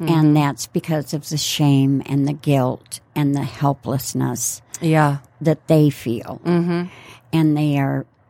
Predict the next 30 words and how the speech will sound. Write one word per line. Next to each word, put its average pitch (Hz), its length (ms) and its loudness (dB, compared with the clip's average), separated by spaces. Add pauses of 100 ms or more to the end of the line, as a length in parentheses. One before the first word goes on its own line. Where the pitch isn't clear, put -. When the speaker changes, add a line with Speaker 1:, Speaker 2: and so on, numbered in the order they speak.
(460)
Speaker 2:
uh, 113 120 -16 (260)
f-, - 300 -20
afraid 190 420 2
that - 140 -2
people 214 320 0
are 165 80 2
going 165 260 4
to 165 120 -8
judge 147 480 0
them 147 300 0
or 151 140 0
judge 131 500 -4
their 135 140 -4
Speaker 1:
Sure. 139 240 2
Speaker 2:
daughter. 127 440 -2 (520)
Speaker 1:
Yeah. 175 260 2
Speaker 2:
Um, 151 440 -2 (320)
Speaker 1:
Yeah. 208 260 2 (420)
And 226 240 2
so 233 200 0
that's 240 320 0
a 233 40 -2
key 226 400 -4
element 180 560 -6
for, 156 400 -2
uh, 156 60 -8
families 160 540 -4
to - 120 -6
understand. 151 640 -8
So 170 340 2